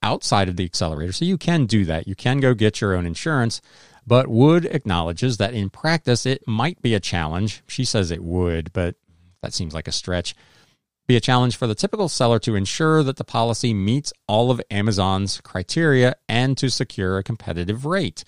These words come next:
It's super important that if they don't go through the accelerator, she said, they do their due diligence. The rates are a central part of the pitch for the accelerator. The policies, of course, do all vary, but the vast majority of sellers Wood has seen obtain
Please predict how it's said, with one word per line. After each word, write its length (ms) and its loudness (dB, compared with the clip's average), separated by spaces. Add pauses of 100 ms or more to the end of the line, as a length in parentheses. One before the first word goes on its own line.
(520)
It's 200 -4
super 380 0
important 420 0
that 120 2
if 80 -2
they 140 -4
don't 260 0
go 120 2
through 220 0
the 140 2
accelerator, 600 -2
she 160 -6
said, 300 -4
they 140 -2
do 280 2
their 220 2
due 320 0
diligence. 680 0 (760)
The 100 -2
rates 400 0 (100)
are 140 2
a 20 0
central 320 -2
part 260 2
of 100 -2
the 60 0
pitch 280 -2
for 100 -4
the 60 4
accelerator. 640 2 (920)
The 60 -8
policies, 480 -6
of 120 -8
course, 240 -4
do 260 0
all 260 6
vary, 380 4
but 160 0
the 80 -4
vast 400 0
majority 320 0
of 80 -2
sellers 340 2
Wood 240 2
has 200 0
seen 440 -2
obtain 480 -4